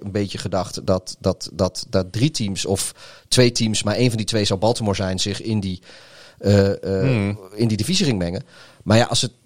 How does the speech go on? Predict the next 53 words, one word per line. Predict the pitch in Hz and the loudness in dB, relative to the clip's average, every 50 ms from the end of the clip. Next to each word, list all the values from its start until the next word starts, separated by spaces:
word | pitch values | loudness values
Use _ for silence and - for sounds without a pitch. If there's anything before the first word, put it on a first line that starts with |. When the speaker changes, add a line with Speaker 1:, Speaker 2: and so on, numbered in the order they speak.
| _ | _
Speaker 1:
voor | - - - 120 110 | -6 0 2 2 4
mij | 107 123 147 165 135 | 4 4 4 4 4
als | 110 104 | 2 2
neutrale | 101 110 101 - 123 135 151 156 135 | 0 -2 -4 -2 -2 -2 -2 -2 -2
kijker, | - 98 87 92 - 82 | -4 -4 -6 -6 -4 -4
als | 90 - | -4 -2
de, | - 104 - | -4 -4 -6
als | - 87 - | -6 -4 -2
de | - | -2
Browns | 87 - - 101 110 139 175 160 - - | -2 2 4 4 4 4 2 -2 -4 -4
en | - - 92 | -6 -8 -6
de | 92 | -4
Steelers | 92 - - - 147 175 185 110 95 - - - - | -4 -4 -2 -4 -6 -6 -4 -2 -2 -2 -2 -4 -4
nog | 104 101 92 | -2 -2 2
even | 107 104 - 104 | 2 2 2 4
serieus, | - - 127 104 107 110 123 117 110 - - - - | 4 4 2 0 0 -2 -2 -2 -2 -2 -4 -6 -6
eh, | - - 95 90 | -4 -2 -2 -2
aan | 90 - - 98 98 | -2 0 0 0 2
de, | 95 92 90 87 - _ _ _ _ _ _ - | 2 0 0 -2 -8 _ _ _ _ _ _ -4
aan | 98 101 | -2 0
de | 95 | 2
slag | - - - 131 123 - - | 2 4 4 4 4 2 0
gaan | - 98 95 95 95 - - _ | -2 0 0 0 0 -2 -6 _
om | _ - - 104 101 101 | _ -10 -2 2 4 4
het | 101 98 | 4 4
in | 104 101 92 | 4 2 2
week | 101 98 98 - - | 0 -2 -4 -4 -2
zestien | - - - 117 - - 110 101 | 0 0 2 2 0 -2 -4 -4
en | 95 | -2
zeventien | - - 127 131 131 107 107 95 - 107 95 92 90 87 - _ - - - _ _ _ _ _ _ _ _ _ | -2 0 0 0 0 0 -2 -4 -2 -2 0 0 0 -2 -6 _ -20 -20 -20 _ _ _ _ _ _ _ _ _
om | - 117 120 117 104 | 4 4 4 4 2
die | 104 104 | 0 -2
divisie | 92 101 - - 190 190 - - | -2 -2 -2 -2 -2 -2 -2 -2
te | - - | -4 -6
spelen, | - - - 85 80 90 98 98 - - | -8 -6 -4 -2 -2 -2 -2 -4 -6 -4
ja, | - - _ - | -6 -6 _ -2
ik | - 131 - - | -4 -2 -2 -2
v-, | - - _ | -6 -6 _
dat | - 98 - - | -4 -4 -4 -2
vind | - 95 95 107 | 0 0 2 2
ik | 117 - - _ _ _ _ _ _ _ _ _ _ - - - _ _ - | 2 0 -2 _ _ _ _ _ _ _ _ _ _ -20 -20 -20 _ _ -2
sowieso. | - - 107 101 101 143 147 113 - - | -2 -2 0 0 -2 -2 -2 -2 -4 -4
Kun | - - 139 | 2 4 6
je | 123 | 6
je | 110 | 6
voorstellen | - 131 139 139 - 135 139 123 | 4 0 -4 -4 -4 -4 -6 -8
dat | 101 95 | -8 -8
de | 82 | -2
Browns | 90 87 85 120 147 - | 0 2 4 4 4 4
de | - 95 | 2 2
divisie | 92 - - - 123 - - 135 | 0 0 0 0 2 2 2 4
gaan | - 139 123 | 4 4 4
winnen? | 123 123 147 196 | 4 2 0 0